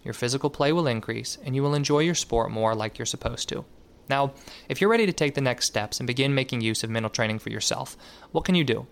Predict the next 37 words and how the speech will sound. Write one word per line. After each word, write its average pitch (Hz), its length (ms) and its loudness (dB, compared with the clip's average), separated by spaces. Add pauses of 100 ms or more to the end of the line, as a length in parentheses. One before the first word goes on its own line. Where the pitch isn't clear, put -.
Well, 147 220 2
there 147 180 4
are 143 80 4
a 139 40 0
few 202 220 0
ways 123 240 4
you 127 80 -2
can 120 80 -2
get 117 140 0
started. - 420 -2 (340)
One 135 200 4
is 151 100 4
on 147 140 4
your 131 160 2
own. - 180 -6 (320)
You 120 120 -4
can 131 120 2
figure 151 300 4
out 160 160 2
for - 80 -2
yourself 190 500 2
what 123 160 -2
mental 156 180 2
skills 139 400 2
you 147 80 2
want 156 120 2
to 185 40 4
work 113 300 0
on 113 160 -2
and 127 140 -2
the 113 40 2
best 117 380 0
mental 135 200 2
training 127 320 0
tools 107 360 0 (140)
to - 80 -4
use. 104 320 -2